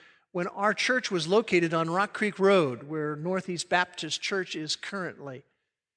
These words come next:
And we were a very small church at the time. In fact, we had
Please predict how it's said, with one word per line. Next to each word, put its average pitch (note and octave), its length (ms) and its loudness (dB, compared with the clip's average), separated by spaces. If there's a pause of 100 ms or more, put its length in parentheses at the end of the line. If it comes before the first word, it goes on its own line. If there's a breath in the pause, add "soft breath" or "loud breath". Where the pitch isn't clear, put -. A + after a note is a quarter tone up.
(160)
And G#3 160 6
we C#4+ 120 8
were B3 200 6
a F#3+ 100 4
very F3+ 560 4 (160)
small E3 880 2 (220)
church F3 340 0
at C#3+ 140 -6
the D3 80 -10
time. D3+ 420 -6 (1200)
In G3 120 4
fact, A#3 360 4
we A3 160 2
had F#3 360 4